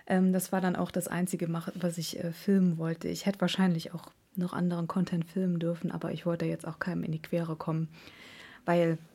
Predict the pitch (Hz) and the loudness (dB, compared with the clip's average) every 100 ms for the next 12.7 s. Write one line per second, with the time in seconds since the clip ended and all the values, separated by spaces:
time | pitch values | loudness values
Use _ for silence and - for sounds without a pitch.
0 | - - - _ _ _ - _ _ - | -20 -20 -20 _ _ _ -20 _ _ -16
1 | - 165 175 175 160 - - - 156 156 | -6 -2 0 0 -4 -4 -10 -10 -10 -10
2 | - _ _ _ _ _ _ - 175 180 | -14 _ _ _ _ _ _ -4 -2 0
3 | 165 180 165 170 170 170 170 170 170 - | 0 0 -2 -2 -2 -2 -2 -2 -4 -8
4 | - - 165 196 214 226 - - _ - | -12 -8 2 8 8 8 4 -6 _ -4
5 | 175 175 - - 170 170 170 165 - - | 0 0 -4 -8 -4 -4 -4 -8 -18 -20
6 | - - - _ _ 196 190 208 202 190 | -20 -20 -20 _ _ 4 6 6 6 6
7 | 185 180 175 - - - 185 185 196 175 | 6 6 2 -2 -6 0 4 4 4 0
8 | 180 - 175 170 - - 170 - - 185 | -2 -2 -2 -2 -4 -6 -4 -4 0 2
9 | 180 190 202 196 190 190 190 175 185 - | 4 6 6 6 4 2 2 0 0 -4
10 | _ _ _ _ _ _ _ - 185 170 | _ _ _ _ _ _ _ -2 0 0
11 | - - 208 214 208 202 190 185 - - | -4 -2 4 6 6 4 4 4 -2 -10
12 | _ _ _ _ - 233 | _ _ _ _ 4 4